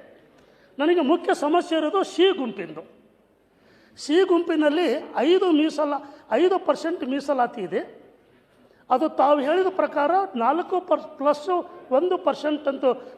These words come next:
ತಾವು ಪುನಃ ವರ್ಗೀಕರಣ ಮಾಡಿದ್ದೀವಿ ಅಂತ ಹೇಳಿದ್ರಿ. ಐದು ಹುದ್ದೆಗಳಲ್ಲಿ ಮೊದಲ ನಾಲ್ಕು ಹುದ್ದೆಗಳು ಬೋವಿ, ಬಂಜಾರ, ಕೊರಚ,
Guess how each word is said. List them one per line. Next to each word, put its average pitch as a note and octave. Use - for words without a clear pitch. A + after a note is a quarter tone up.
ತಾವು C4
ಪುನಃ C#4
ವರ್ಗೀಕರಣ C4
ಮಾಡಿದ್ದೀವಿ A3
ಅಂತ F3
ಹೇಳಿದ್ರಿ. F3+
ಐದು F4+
ಹುದ್ದೆಗಳಲ್ಲಿ D#4+
ಮೊದಲ D4
ನಾಲ್ಕು D4+
ಹುದ್ದೆಗಳು D4
ಬೋವಿ, C#4
ಬಂಜಾರ, C4+
ಕೊರಚ, C#4+